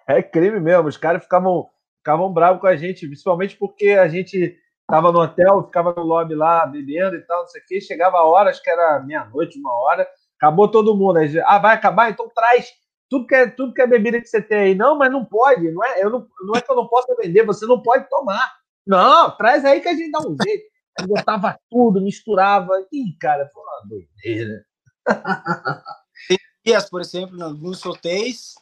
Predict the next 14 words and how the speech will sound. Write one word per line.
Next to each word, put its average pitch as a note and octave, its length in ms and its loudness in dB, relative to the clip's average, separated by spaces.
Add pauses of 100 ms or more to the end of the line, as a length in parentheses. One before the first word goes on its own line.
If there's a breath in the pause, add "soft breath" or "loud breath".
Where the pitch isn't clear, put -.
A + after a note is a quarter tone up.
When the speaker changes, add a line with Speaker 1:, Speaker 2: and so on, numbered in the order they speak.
(480)
Speaker 2:
de D3+ 320 -6
Riad, E3 480 -2
no D#3 120 -18
caso, E3+ 440 -10 (760 soft breath)
em, D3 420 -12
em D3+ 220 -14
alguns D3 360 -12
condomínios, F3+ 600 -8
compounds, F3 640 -8
que D3 220 -12
são D3 200 -16
chamados D3 420 -12
lá, D3 260 -4
que, C#3 400 -12